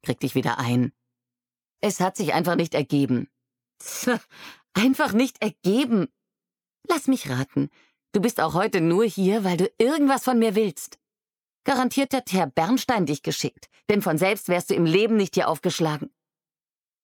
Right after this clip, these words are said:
Als sie den Ausdruck in seinen Augen sah,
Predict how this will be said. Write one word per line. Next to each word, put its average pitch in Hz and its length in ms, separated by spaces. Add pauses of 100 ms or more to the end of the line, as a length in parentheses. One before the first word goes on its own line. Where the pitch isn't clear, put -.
(800)
Als 240 140
sie 269 100
den 180 220
Ausdruck 175 380
in 131 100
seinen 131 300
Augen 135 320
sah, 135 340